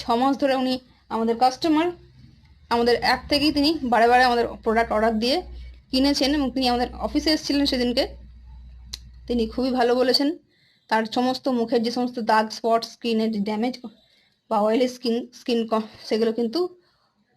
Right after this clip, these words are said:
ও মানে রিমুভ হয়েছে এবং অনেক উপকার পেয়েছেন। হাতে পুরো কালো কালো ট্যান পড়ে গিয়েছিল, সেই ক্যা-, ট্যান রিমুভ হয়েছে এবং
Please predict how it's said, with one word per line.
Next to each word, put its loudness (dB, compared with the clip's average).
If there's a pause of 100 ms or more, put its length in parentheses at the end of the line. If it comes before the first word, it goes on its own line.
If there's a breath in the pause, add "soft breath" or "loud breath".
(240)
ও -4
মানে 0
রিমুভ 4
হয়েছে 4
এবং 0
অনেক 2
উপকার 0
পেয়েছেন। 0 (320)
হাতে 0
পুরো -2
কালো 2
কালো -2
ট্যান 0
পড়ে 2
গিয়েছিল, -2
সেই -4
ক্যা-, -4
ট্যান 0 (100)
রিমুভ 0
হয়েছে 2 (720)
এবং 2